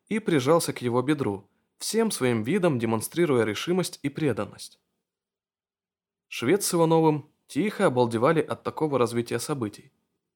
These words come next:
Несколько минут назад тут кипела битва с восставшими покойниками, а теперь сеанс любви и радости. Зато вот представитель спецотдела явно обиделся. «Ты, Фрол Карпович, огорчаешь меня.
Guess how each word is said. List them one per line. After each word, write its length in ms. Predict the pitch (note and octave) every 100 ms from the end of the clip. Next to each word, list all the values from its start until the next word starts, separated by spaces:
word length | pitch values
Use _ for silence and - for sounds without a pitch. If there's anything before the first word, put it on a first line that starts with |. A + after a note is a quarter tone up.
| _ _ _ _ _ _ _
Несколько 440 | - A#2 - D#3 C#3
минут 280 | C3 C3 A#2
назад 420 | A2 A2+ G3 G3
тут 160 | C3
кипела 380 | - - C3+ A2+
битва 400 | G#2 C#3 G3 F3+
с 100 | -
восставшими 480 | D#3 - G3+ - C3
покойниками, 720 | B2+ B2+ C#3 C3 A#2+ A#2+ A2 - _ _ _ -
а 100 | -
теперь 320 | G#3 G#3+ A3+
сеанс 400 | - D3+ F3+ -
любви 300 | A#2+ A#2 C#3+
и 160 | D3+ B2+
радости. 560 | G2+ G2+ G2+ - - _ _ _ _ _ _ _ _ _ _ -
Зато 340 | A#2 C#3 B3
вот 220 | A3 A3
представитель 540 | C3 B2+ - E3 G3+ A2+
спецотдела 640 | - A2+ A2 G#2+ D3+ F#3+
явно 520 | D#3 G#2+ A#2 C#3+ D#3
обиделся. 760 | - C3 B2 G#2 G2 - - A2 _ _ _ _ _ _ _ _ _ _ _ _ -
«Ты, 200 | D#3+ A3
Фрол 300 | - E3 B2+
Карпович, 560 | C3+ C3+ - G#2+ -
огорчаешь 600 | A2+ G3 G3+ D#3+ C3 G#2 G#2+
меня. 260 | G2+ G#2+